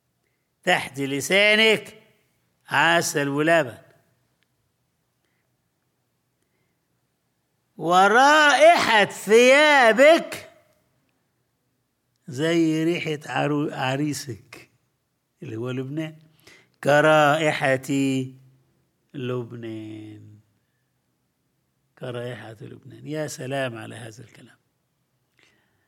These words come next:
المسيح يتغزل في الكنيسة ويظهر حبه وإعجابه بيها، كما الكنيسة في هذا السفر تتغزل في المسيح وتظهر حبها وإعجابها به.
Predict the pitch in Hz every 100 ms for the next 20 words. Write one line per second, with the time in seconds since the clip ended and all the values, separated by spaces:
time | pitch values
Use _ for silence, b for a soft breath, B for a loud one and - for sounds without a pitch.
0 | _ _ _ _ _ _ _ _ _ _
1 | _ _ _ _ _ _ - 143 143 143
2 | 139 175 170 165 156 139 139 135 139 135
3 | 156 139 127 131 107 123 117 131 139 139
4 | 139 - 123 127 156 151 131 123 - -
5 | 175 131 123 123 120 120 135 143 123 120
6 | 151 143 104 98 _ _ _ _ _ _
7 | _ _ _ _ _ _ _ _ _ 170
8 | 160 156 139 147 147 156 127 120 127 131
9 | 143 131 117 - 143 131 120 123 139 131
10 | 156 151 127 117 - 123 120 - 135 127
11 | - 123 120 139 117 123 104 - 151 120
12 | 123 127 117 123 120 107 117 113 104 113
13 | 107 98 123